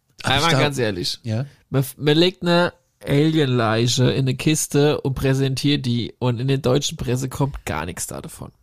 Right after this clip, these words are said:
Speaker 2: Also wie gesagt, das hatte ich damals schon gesagt.
Speaker 1: Naja, es war
Speaker 2: Entweder
Speaker 1: schon in der Presse, aber es war irgendwie auf Seite
Speaker 2: Nein,
Speaker 1: sechzehn.
Speaker 2: ah,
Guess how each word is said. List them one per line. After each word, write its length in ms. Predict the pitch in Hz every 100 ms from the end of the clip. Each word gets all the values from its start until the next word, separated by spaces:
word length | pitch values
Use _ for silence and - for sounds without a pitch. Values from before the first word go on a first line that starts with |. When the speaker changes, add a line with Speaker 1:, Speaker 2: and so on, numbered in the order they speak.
| _ -
Speaker 2:
Also 220 | 131 127
wie 60 | 151
gesagt, 200 | 147 131
das 80 |
hatte 220 | 131 - 131
ich 60 |
damals 400 | - 120 147 95
schon 160 | 87 98
gesagt. 340 | 101 - -
Speaker 1:
Naja, 160 | 143 190
es 160 | 165 156
war 100 | 165
Speaker 2:
Entweder 160 | -
Speaker 1:
schon 120 | 151
in 160 | 240 185
der 100 | 127
Presse, 340 | 117 117 110 117
aber 140 | 117
es 140 | 113
war 280 | 120 120 143
irgendwie 300 | 127 143 143
auf 100 | 117
Seite 280 | - 131 139
Speaker 2:
Nein, 80 | 110
Speaker 1:
sechzehn. 440 | 131 - - 117
Speaker 2:
ah, 140 | 104